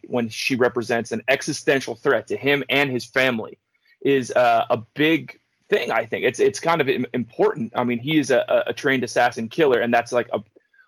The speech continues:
kind of an easy decision in, <laughs> in a way, like, for a trained assassin killer to just take somebody out if they're, you know, finding out about your family. That's, like, almost a no-brainer. But he's at a place where he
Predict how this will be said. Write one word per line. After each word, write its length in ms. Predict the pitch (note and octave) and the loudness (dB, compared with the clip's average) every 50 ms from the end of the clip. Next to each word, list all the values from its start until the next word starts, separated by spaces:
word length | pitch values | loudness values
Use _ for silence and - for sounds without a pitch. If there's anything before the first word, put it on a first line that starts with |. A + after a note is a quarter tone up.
| _ _ _ - | _ _ _ -12
kind 400 | - - - F3 G3 A#3 G#3+ F3+ | -10 -6 -2 0 0 2 2 2
of 120 | D3 A#2+ | 2 2
an 180 | B2 A2 A2+ - _ | 2 0 0 -4 _
easy 460 | - D#3 E3 F3 D#3+ A#2 C#3 C3 A#2+ | -4 -2 0 0 0 0 0 0 0
decision 600 | G#2+ A#2 A2+ - - - F#3 G#3 D#3+ C3 C3+ A#2+ | 2 0 0 0 2 2 2 4 4 4 2 2
in, 120 | B2+ B2+ C3+ | 2 2 2
<laughs> 180 | D3 - G#3+ | 2 2 4
in 120 | G#3 D#3+ D3 | 4 4 4
a 60 | C#3 | 4
way, 340 | B2+ B2+ D3 D#3+ D#3 C3+ C3 | 4 4 4 4 4 4 4
like, 160 | B2+ B2+ B2 | 4 2 2
for 160 | - C#3 C3+ B2 | 0 0 2 2
a 60 | A#2 | 0
trained 280 | - - D3+ C3 B2 | 0 0 2 2 2
assassin 400 | B2 - D3 C3 B2 - - A#2 | 0 2 2 2 2 2 0 -4
killer 280 | A2 - D#3+ D3 C3 A#2+ | -2 0 2 2 2 2
to 60 | A#2 | 0
just 200 | G#2+ A#2+ A2 - | -2 -6 -8 -4
take 200 | - B2+ B2+ - | -2 -2 -2 0
somebody 380 | - B2+ A#2+ A2+ A#2 A2 A2+ C3 | 0 -2 0 0 0 2 2 2
out 160 | C#3+ B2+ A#2+ | 2 2 2
if 80 | A#2 - | -2 -2
they're, 200 | B2 A2 G#2 - _ _ | -6 -6 -6 -8 _ _
you 120 | - B2 A#2 | -8 -4 -4
know, 120 | A2+ G#2+ - - | -4 -4 -2 -2
finding 260 | C3+ A#2+ A#2 A#2+ A#2+ | -2 0 0 0 0
out 120 | A#2+ A2+ | 0 0
about 220 | A2 A2+ A2 - - | 2 2 0 0 -2
your 80 | A#2 | -6
family. 420 | - - C#3 C#3 C3+ A#2 A#2 A#2+ - | -4 0 0 2 2 0 -2 -6 -10
That's, 180 | - - - - | -12 -10 -8 -6
like, 160 | A2+ G#2+ - _ _ _ _ _ _ _ | -6 -6 -8 _ _ _ _ _ _ _
almost 320 | - C#3+ C3+ A#2+ - - | -2 0 0 -2 -2 -2
a 40 | A2+ | -2
no-brainer. 540 | A2 A2+ A2+ - - C3 C#3 C3 A#2 A2 G#2 | 0 0 0 2 2 2 2 2 2 0 0
But 220 | - D#3 C3+ - - _ _ _ - | 0 0 0 0 -2 _ _ _ -4
he's 160 | D#3 D#3+ D#3 | -2 0 2
at 100 | C#3 B2+ | 2 2
a 60 | - | 2
place 440 | - - - F#3 F#3+ F#3 E3 - - | -2 -2 0 2 2 2 2 0 0
where 380 | C#3 C3+ B2+ A#2+ A#2 A#2+ A#2 - _ _ _ _ _ _ _ _ _ _ _ | 2 4 4 4 2 0 -2 -8 _ _ _ _ _ _ _ _ _ _ _
he 460 | _ - - - - - B2+ B2+ G#2 | _ -16 -14 -12 -8 -4 -4 -4 -4